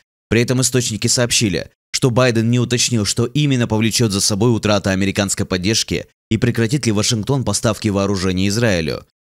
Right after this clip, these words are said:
Собеседники издания сообщили, что президент С Ш А заявил израильскому премьеру о необходимости прекращения огня в Газе на фоне удара Цахал по работникам организации World Central Kitchen –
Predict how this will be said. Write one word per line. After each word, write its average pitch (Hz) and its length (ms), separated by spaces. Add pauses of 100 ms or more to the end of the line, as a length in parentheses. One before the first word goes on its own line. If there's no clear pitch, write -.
(180)
Собеседники 175 640
издания 175 340
сообщили, 104 640 (220)
что 127 180
президент 127 380
С 127 140
Ш 143 240
А 123 40
заявил 113 380
израильскому 104 600
премьеру 107 480
о 101 100
необходимости 113 680
прекращения 101 600
огня 92 240
в 80 80
Газе 95 440 (260)
на 104 100
фоне 117 300
удара 104 320
Цахал 120 440
по 117 140
работникам 104 640
организации 98 760 (220)
World 135 300
Central 101 440
Kitchen – 71 540